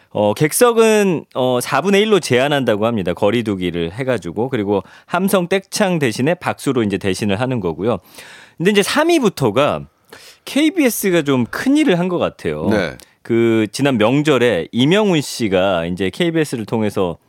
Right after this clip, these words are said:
Speaker 1: 단독 콘서트 같은 걸
Speaker 2: 맞아요.
Speaker 1: 했었는데,
Speaker 2: 맞아요.
Speaker 1: 그게 지금 삼 위부터 사 위, 그다음에 육 위 키워드를 지금 잠식한 상황이거든요.
Speaker 2: 예.
Speaker 1: 이명웅 씨도 대단한 지금 인기를, 어, 얻고 계십니다.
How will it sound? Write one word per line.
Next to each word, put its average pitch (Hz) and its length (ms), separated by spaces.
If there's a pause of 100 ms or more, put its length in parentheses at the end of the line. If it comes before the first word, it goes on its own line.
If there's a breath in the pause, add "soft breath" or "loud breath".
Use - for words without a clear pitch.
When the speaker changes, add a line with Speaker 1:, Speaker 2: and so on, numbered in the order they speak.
(180)
Speaker 1:
단독 120 260
콘서트 156 360
같은 104 220
걸 117 120
Speaker 2:
맞아요. 165 120
Speaker 1:
했었는데, 120 460
Speaker 2:
맞아요. 95 240 (100)
Speaker 1:
그게 185 320
지금 185 480
삼 214 280
위부터 190 720 (320 soft breath)
사 107 280
위, 156 280
그다음에 110 400
육 143 280
위 98 200 (180)
키워드를 147 500
지금 90 340 (140)
잠식한 123 440
상황이거든요. 95 680
Speaker 2:
예. 95 480
Speaker 1:
이명웅 220 500
씨도 - 260
대단한 135 540
지금 92 520
인기를, 92 640 (380 loud breath)
어, 87 320
얻고 123 220
계십니다. 90 680